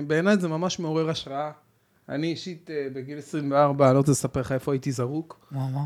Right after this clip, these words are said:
Speaker 1: אבל אני ממש ממש שמח, ואני לוקח אותך, ברשותך, בני, אה, דיברנו קצת לפני,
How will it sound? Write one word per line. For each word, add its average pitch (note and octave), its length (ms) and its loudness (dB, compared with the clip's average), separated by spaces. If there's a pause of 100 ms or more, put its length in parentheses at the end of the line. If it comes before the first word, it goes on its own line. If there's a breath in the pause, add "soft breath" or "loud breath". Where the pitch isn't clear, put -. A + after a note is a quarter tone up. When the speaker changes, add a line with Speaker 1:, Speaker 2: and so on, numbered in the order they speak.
(160)
Speaker 1:
אבל C3 400 0
אני C3+ 140 -2
ממש D#3+ 340 2
ממש E3 180 -2
שמח, C#3 580 -4
ואני D3 1300 -2
לוקח A3+ 320 0
אותך, G#3 240 0
ברשותך, D3+ 480 2
בני, D#3+ 440 -2
אה, B2+ 540 -2 (340)
דיברנו D3 320 4
קצת - 300 -4
לפני, D#3 400 -6